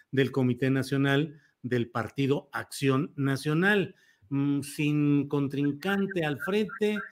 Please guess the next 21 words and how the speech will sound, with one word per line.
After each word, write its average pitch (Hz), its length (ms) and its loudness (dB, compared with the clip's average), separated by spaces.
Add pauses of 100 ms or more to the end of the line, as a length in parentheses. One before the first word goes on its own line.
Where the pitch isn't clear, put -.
(240)
con 165 160 0
muchas 175 280 0
acusaciones 139 640 -4
de 143 60 2
haber 147 220 0
acomodado 147 680 -2
el 139 80 -4
proceso 147 480 -8 (400)
para 131 180 2
beneficio 123 580 -2
propio, 180 680 2 (240)
de 131 120 0
haber 139 220 4
hecho 139 240 -2
todo 143 360 0
para 117 200 -2
que - 140 -8
no 127 120 0
hubiese 131 400 -2
condiciones 135 560 -8
propicias 143 600 -12